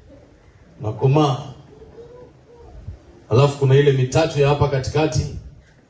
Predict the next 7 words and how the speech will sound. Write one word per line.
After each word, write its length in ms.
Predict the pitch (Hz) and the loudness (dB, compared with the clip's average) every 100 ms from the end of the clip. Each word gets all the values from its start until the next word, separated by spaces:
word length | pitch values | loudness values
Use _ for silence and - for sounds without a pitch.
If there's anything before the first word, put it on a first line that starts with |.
| _ _ - - - _ _ _ - _ | _ _ -20 -20 -20 _ _ _ -20 _
Hii 140 | 120 156 151 | 0 2 2
yenyewe 320 | 147 160 147 | 0 2 2
unabadilisha 560 | 139 135 131 147 147 143 | 2 0 0 0 0 0
nguo 180 | 160 | -2
kila 220 | 147 156 131 | -2 -2 -2
siku. 200 | 135 - - - _ _ _ _ | -4 -14 -20 -20 _ _ _ _
Haleluya. 500 | - 123 127 135 - | -10 -6 -2 0 -2